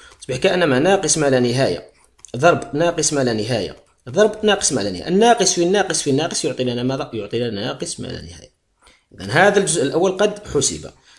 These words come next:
نأتي كذلك الآن النهاية عند الزائد ما، نفس الشيء، نقول ليميت جي لإكس لما الإكس يؤول إلى زائد ما لا نهاية، عفوا، قلت إلى زائد ما لا نهاية يساوي،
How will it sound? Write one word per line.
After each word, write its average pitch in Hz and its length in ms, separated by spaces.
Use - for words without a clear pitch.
نأتي 254 260
كذلك 247 460
الآن 240 300
النهاية 202 420
عند 190 200
الزائد 165 360
ما، 147 160
نفس 185 240
الشيء، - 320
نقول 175 460
ليميت 185 380
جي 196 840
لإكس 151 580
لما 170 520
الإكس 151 360
يؤول 147 420
إلى 165 320
زائد 185 580
ما 185 100
لا 151 80
نهاية، 92 320
عفوا، - 280
قلت 151 280
إلى 185 360
زائد 180 540
ما 196 140
لا 170 80
نهاية 92 440
يساوي، 180 720